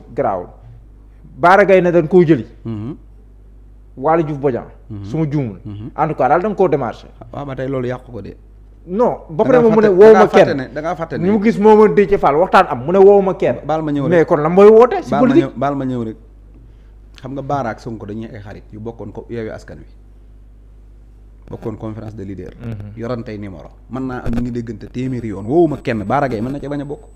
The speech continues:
Speaker 2: Ndax dañoo nekk xarit ñoom ñaar bu dul dara. Kooku moom, bu ne woowuma kenn, Bara Gaye ne woo na ma, kooku mën nga ko cee génne ndax xëy na Sonko ak Bara Gaye mën nañoo déggante bés bu ne téeméeri yoon. Kooku ñun xamuñ ci dara. Mais li wóor te wér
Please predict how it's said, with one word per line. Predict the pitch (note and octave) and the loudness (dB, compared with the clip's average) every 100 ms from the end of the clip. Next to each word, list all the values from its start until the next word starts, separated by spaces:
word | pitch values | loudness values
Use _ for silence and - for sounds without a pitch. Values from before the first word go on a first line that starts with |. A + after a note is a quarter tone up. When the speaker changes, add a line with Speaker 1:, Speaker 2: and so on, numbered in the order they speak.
| - - - - - - - - - - - - | -20 -20 -20 -20 -20 -20 -20 -20 -20 -20 -20 -20
Speaker 2:
Ndax | E2+ - | -16 -10
dañoo | F#3+ | -6
nekk | A#3+ A#3 | -4 -4
xarit | A3 - E3 G3 | -6 -4 -4 -4
ñoom | G3 F3+ | -8 -6
ñaar | C3+ | -6
bu | B2 | -8
dul | D#3+ E3 | -8 -6
dara. | B2 B2+ - - - - - - - - - - - - - - - - - - - - - - - - | -6 -8 -12 -20 -20 -20 -20 -20 -20 -20 -20 -20 -20 -20 -20 -20 -20 -20 -20 -20 -20 -20 -20 -20 -20 -12
Kooku | - F3 F3 | -8 -6 -4
moom, | E3 A#3+ - - - - - - | -4 -4 -12 -20 -20 -20 -20 -20
bu | - E3 | -8 -6
ne | G#3 | -4
woowuma | G#3+ G#3 F3 | -2 -2 -2
kenn, | - D3 C#3+ | -4 -4 -4
Bara | D3+ F#3 E3+ | 0 0 0
Gaye | D3 | -2
ne | C#3 | -2
woo | C#3+ E3 | 0 0
na | C#3+ | 0
ma, | A#2 | -4
kooku | - E3+ | -6 -6
mën | C#3 | -6
nga | F3 | -8
ko | E3+ | -8
cee | E3 A2 | -8 -4
génne | B2 A#2 | -4 -6
ndax | C3+ - | -8 -12
xëy | - G#3 | -8 -8
na | F#3+ | -6
Sonko | F#3+ E3+ | -6 -6
ak | D#3 | -6
Bara | C#3+ C3+ | -4 -4
Gaye | C3 | -4
mën | C#3 | -6
nañoo | D#3+ D3 | -6 -6
déggante | C#3 C3 A#2+ | -6 -8 -8
bés | A#2+ | -10
bu | B2+ | -10
ne | |
téeméeri | C3 B2+ A2 G2+ | -8 -6 -6 -8
yoon. | - | -8
Kooku | G3+ D3 | -8 -6
ñun | D#3 | -8
xamuñ | D3+ D#3+ B2 | -10 -10 -10
ci | |
dara. | G#2 E2 - - - - - - - | -10 -14 -18 -20 -20 -20 -20 -20 -8
Mais | C#3+ F3+ | -2 -2
li | F#3 | -2
wóor | F#3+ F#3+ G#3+ - | -4 -2 0 0
te | |
wér | F3+ F3 E3+ | 2 2 2